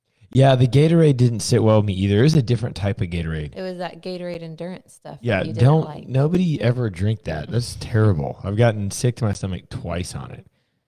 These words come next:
Speaker 2: And I had ibuprofen, so I took some ibuprofen halfway through.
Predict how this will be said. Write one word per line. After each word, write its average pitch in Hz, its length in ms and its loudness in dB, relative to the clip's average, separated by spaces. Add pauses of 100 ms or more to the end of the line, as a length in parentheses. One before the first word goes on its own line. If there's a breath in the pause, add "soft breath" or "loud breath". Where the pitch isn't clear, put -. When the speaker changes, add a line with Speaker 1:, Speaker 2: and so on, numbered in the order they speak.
(560)
Speaker 2:
And 180 640 -14 (840)
I 175 120 -18
had 170 760 -16
ibuprofen, 202 800 -10
so - 160 -20
I 156 40 -12
took 165 200 -16
some 175 140 -16
ibuprofen 170 720 -14
halfway 175 320 -14
through. 180 400 -12